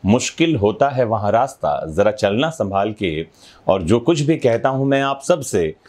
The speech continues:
वो अनुभव की बात है, पहुंचा नहीं हूं मैं यहां सिक्का उछाल के। नमस्कार साथियों, संडे मोटिवेशन मंत्रा में आपका स्वागत है और आज मैं आपसे एक बहुत ही प्यारी सी कमाल की कहानी शेयर करने वाला हूं। ध्यान से सुनिएगा, ये आपके जीवन को बदल सकता है।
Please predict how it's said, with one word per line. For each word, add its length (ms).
वो 80
अनुभव 440
की 80
बात 280
है, 420
पहुंचा 400
नहीं 280
हूं 80
मैं 160
यहां 240
सिक्का 360
उछाल 460
के। 140
नमस्कार 340
साथियों, 460
संडे 340
मोटिवेशन 540
मंत्रा 280
में 120
आपका 180
स्वागत 440
है 240
और 200
आज 260
मैं 120
आपसे 280
एक 160
बहुत 320
ही 200
प्यारी 260
सी 180
कमाल 380
की 120
कहानी 300
शेयर 240
करने 240
वाला 200
हूं। 180
ध्यान 260
से 80
सुनिएगा, 580
ये 100
आपके 240
जीवन 420
को 200
बदल 360
सकता 340
है। 260